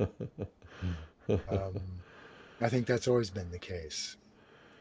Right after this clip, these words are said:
You know, the, the most difficult thing, um, when you're involved in the type of combat that I was involved in is to, um, maintain your own code. You know, I've often talked about the fact that I was never required to take life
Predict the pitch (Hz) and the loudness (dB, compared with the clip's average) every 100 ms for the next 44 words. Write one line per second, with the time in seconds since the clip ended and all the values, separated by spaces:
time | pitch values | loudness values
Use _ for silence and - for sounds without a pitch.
0 | - 98 98 98 98 104 95 117 120 - | -10 -4 -2 -4 -6 -8 -2 0 6 8
1 | 160 151 135 - 131 123 110 104 - - | 8 6 4 6 4 4 0 -6 -14 -20
2 | - - - - - - 104 101 101 101 | -20 -20 -20 -20 -14 -6 -2 -2 -2 0
3 | 110 120 120 110 127 135 120 120 113 110 | 2 4 4 6 8 8 8 4 2 2
4 | - 127 127 - 127 127 117 113 117 110 | 4 4 4 0 4 4 4 2 0 0
5 | 110 113 107 95 101 127 139 98 87 85 | 2 2 2 -2 2 4 4 2 -6 -8
6 | 92 - - - - - _ _ _ 95 | -10 -14 -20 -20 -20 -20 _ _ _ -6
7 | 95 92 - - 110 101 101 98 - - | -2 -2 -2 0 0 0 -2 -4 -10 -6
8 | 101 98 98 - - 110 131 131 - 131 | -4 -2 -4 -6 -6 4 6 6 4 6
9 | 127 123 117 - - - - - 123 143 | 6 4 0 -6 -18 -20 -20 2 8 8
10 | 135 - 147 101 - - - - - - | 8 8 8 8 0 -14 -20 -20 -20 -20
11 | - _ _ _ 95 95 98 101 101 104 | -20 _ _ _ -4 -2 -2 -4 -4 4
12 | 117 117 110 123 123 110 110 110 - 117 | 6 6 2 4 4 4 2 0 0 2
13 | 113 - 107 - 110 107 104 101 123 120 | 2 2 -4 -2 0 0 0 0 2 4
14 | 113 113 - 131 120 104 101 147 151 - | 4 4 6 8 8 6 4 8 8 8
15 | 87 92 - | -6 -6 -8